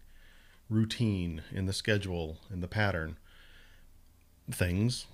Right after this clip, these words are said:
fall down and go boom sometimes. That's just the way it is.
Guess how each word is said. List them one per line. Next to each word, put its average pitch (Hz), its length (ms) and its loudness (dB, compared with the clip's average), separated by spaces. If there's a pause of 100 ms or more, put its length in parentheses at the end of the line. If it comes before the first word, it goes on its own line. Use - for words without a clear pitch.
(300)
fall 82 280 -2
down 92 280 0
and 123 120 0
go 156 100 0
boom 160 380 2
sometimes. 76 720 -4
That's 85 240 -6
just - 240 -6
the 90 80 -4
way 85 160 -4
it 80 80 -6
is. 71 320 -8